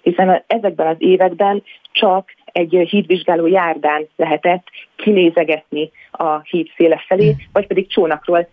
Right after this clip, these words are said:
Speaker 1: távcsőről látszott, hogy a híd aljának az állapota bizony nagyon leromlott.
Speaker 2: Anett, eddig nincs csúszás, tehát az ütemtervnek megfelelően haladnak a munkálatok?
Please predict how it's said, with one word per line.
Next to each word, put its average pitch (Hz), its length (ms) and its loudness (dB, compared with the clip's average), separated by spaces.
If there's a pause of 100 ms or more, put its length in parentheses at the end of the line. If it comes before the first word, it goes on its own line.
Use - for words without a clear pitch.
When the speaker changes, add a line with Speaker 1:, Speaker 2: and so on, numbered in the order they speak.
Speaker 1:
távcsőről 156 580 -2
látszott, 156 460 -2 (240)
hogy 170 120 2
a 170 60 2
híd 180 280 -4
aljának 156 420 0
az 151 80 -8
állapota 170 460 -2
bizony 151 300 -2
nagyon 147 280 0
leromlott. 151 460 -2 (480)
Speaker 2:
Anett, 190 280 0
eddig 190 280 0
nincs 190 300 2
csúszás, 156 560 2
tehát 156 200 0
az 151 140 0
ütemtervnek 165 1120 0
megfelelően 170 680 0
haladnak 170 360 2
a 180 40 0
munkálatok? 180 760 0